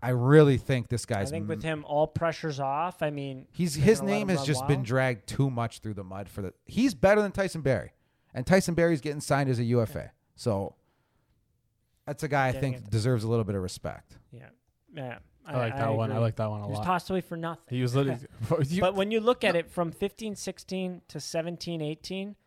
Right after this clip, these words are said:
Speaker 2: in two hundred eighteen games as a defenseman, a hundred and fifty points.
Speaker 1: And not, the,
Speaker 2: Sixty-one
Speaker 1: he was,
Speaker 2: power play.
Speaker 1: he's legit too. Like, it's not like
Speaker 3: Yeah.
Speaker 1: second assist. He is a legitimate offensive play driver. So
Speaker 3: Yeah.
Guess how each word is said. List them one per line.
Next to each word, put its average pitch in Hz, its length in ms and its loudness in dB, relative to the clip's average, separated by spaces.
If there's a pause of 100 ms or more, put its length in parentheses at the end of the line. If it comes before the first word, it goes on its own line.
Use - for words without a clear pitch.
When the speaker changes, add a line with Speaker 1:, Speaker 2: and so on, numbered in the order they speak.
(300)
Speaker 2:
in 160 140 -10
two 202 220 -4
hundred 202 260 -2
eighteen 180 420 -6
games 156 400 -6
as 151 140 -8
a 151 60 -8
defenseman, 175 680 -8
a 131 40 -8
hundred 165 280 -6
and 160 120 -12
fifty 156 280 -10
points. - 540 -12 (680)
Speaker 1:
And 135 100 -4
not, - 140 0
the, 123 80 -6
Speaker 2:
Sixty-one 202 420 2
Speaker 1:
he 202 80 6
was, 240 100 6
Speaker 2:
power 190 140 2
play. 196 180 -8
Speaker 1:
he's 160 240 0
legit 151 480 -4
too. 123 180 -8
Like, 80 180 -12
it's 120 160 -14
not 165 260 -6
like 131 100 -6
Speaker 3:
Yeah. 117 80 -2
Speaker 1:
second 139 360 -4
assist. - 240 -10
He 180 300 0
is 127 180 -2 (280)
a 120 60 -4
legitimate 143 580 0
offensive 131 520 -4
play 120 180 -2
driver. 64 460 -10
So - 160 -10
Speaker 3:
Yeah. - 60 -8